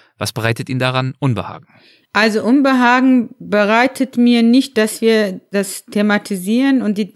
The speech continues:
Speaker 2: rassistischen Strukturen und auch den Rassismus in der Gesellschaft ansprechen, sondern Unbehagen bereiten mir die, die das auf eine Art und Weise machen, sehr, äh, polternd, laut, aggressiv,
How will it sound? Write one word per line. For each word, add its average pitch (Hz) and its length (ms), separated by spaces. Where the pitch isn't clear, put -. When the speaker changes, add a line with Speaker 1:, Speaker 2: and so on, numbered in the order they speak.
Speaker 2:
rassistischen 208 1200
Strukturen 240 1040
und 190 300
auch 190 360
den 190 160
Rassismus 196 920
in 190 920
der 180 100
Gesellschaft 202 840
ansprechen, 247 680
sondern 226 520
Unbehagen 220 640
bereiten 214 580
mir 220 260
die, 254 500
die 214 140
das 208 200
auf - 180
eine 196 240
Art 196 280
und 214 160
Weise 214 400
machen, 226 540
sehr, 196 480
äh, 190 200
polternd, 220 840
laut, 196 560
aggressiv, 214 1000